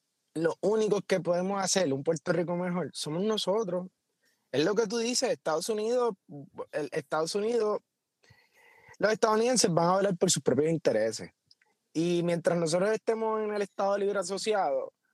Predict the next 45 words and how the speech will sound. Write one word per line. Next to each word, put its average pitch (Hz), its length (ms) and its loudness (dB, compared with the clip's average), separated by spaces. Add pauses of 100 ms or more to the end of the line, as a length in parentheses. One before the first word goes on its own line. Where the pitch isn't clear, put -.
vamos 151 260 -2
a 165 60 -2
tener 196 340 -2
esa 165 380 0 (100)
pequeña 139 420 -6
limitación, 185 760 -4 (160)
y 127 280 -6
a, 127 360 2
a 123 40 0
pesar 123 260 -2
de 135 100 -2
que 156 100 0
tengamos 165 320 -4
ese 165 120 -2
acuerdo, 180 360 -2
pero 131 240 0
de 123 140 -2
que 123 260 -2 (480)
los 117 180 -2
intereses 127 540 0
siempre 131 360 0
van 131 180 0
a 131 100 -2
ir 175 80 0
a 202 80 0
favor 113 240 -2
de 156 100 0
los 214 120 -2
Estados - 360 -6
Unidos, 127 360 -4
¿me 127 140 -4
entiendes? 131 440 -2 (720)
Nosotros 156 320 0
vamos 202 140 2
a - 20 0
estar 262 180 2
en 269 60 2
nuestro 185 300 0
propio 147 240 -2
juego 247 180 0
mientras 160 320 -6
estemos 156 280 -6
en 190 40 -6
nuestra 196 260 -4
islita, 110 460 -4